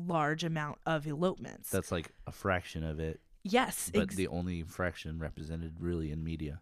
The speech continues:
Speaker 1: Right, because that's the exciting definition, you know? That's the, like, you know?
Speaker 2: <laughs>
Speaker 1: Um,
Speaker 2: I guess so.
Speaker 1: but ha-, like, they've evolved to be, like,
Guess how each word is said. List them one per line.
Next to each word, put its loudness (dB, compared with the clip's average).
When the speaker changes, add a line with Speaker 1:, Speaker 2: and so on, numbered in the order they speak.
Speaker 1:
Right, 6
because 2
that's 0
the 4
exciting 0
definition, -2
you 4
know? 4
That's 6
the, 8
like, 8
you 8
know? 6
Speaker 2:
<laughs> -8
Speaker 1:
Um, 8
Speaker 2:
I 2
guess -2
so. -4
Speaker 1:
but 12
ha-, 6
like, 6
they've 4
evolved 4
to 2
be, 2
like, 0